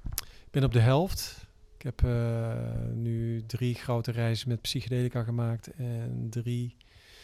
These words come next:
eh, holotropic breathwork sessies. En ik sta versteld van de healing potential van dit werk. En ik ben nogal een ongeduldig type.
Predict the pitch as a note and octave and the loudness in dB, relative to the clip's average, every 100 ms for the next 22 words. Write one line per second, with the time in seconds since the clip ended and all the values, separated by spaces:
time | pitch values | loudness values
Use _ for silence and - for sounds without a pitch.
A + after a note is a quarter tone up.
0 | - - _ - A#2 A2 A2+ A2 C3+ A2+ | -20 -20 _ -6 -2 -2 -2 -4 -2 0
1 | A2+ B2 - C#3 C3 - C3+ - F#3+ - | 2 2 2 0 -4 -6 -6 -6 -8 -10
2 | - - _ _ - - _ _ - A#2+ | -12 -16 _ _ -20 -20 _ _ -6 -2
3 | A2 A2 G#2+ C3+ - - - C3 - - | 0 0 -4 -8 -16 -20 -14 -12 -8 -4
4 | A2 - - C3+ A#2+ B2 - - A2+ A2 | -4 -4 -2 2 2 2 -2 -8 -6 -4
5 | A2 A2 A2 A#2 A2+ G#2+ B2 B2 A2+ A#2 | -2 -2 -4 -6 -2 2 4 4 4 2
6 | A2 A#2+ A#2 - G#2 G#2 G#2 G2+ F#2+ F#2+ | 2 2 2 -2 -4 -4 -4 -6 -10 -12
7 | - - - - - - - - - - | -16 -20 -20 -20 -20 -20 -20 -20 -20 -20
8 | _ - B2 E3 A2+ C3 B2+ B2 A#2+ - | _ -6 -6 -4 -2 0 2 2 0 -2
9 | F3 C#3+ B2+ A#2+ A2 - D#3 - | -2 0 0 0 -4 -8 -10 -8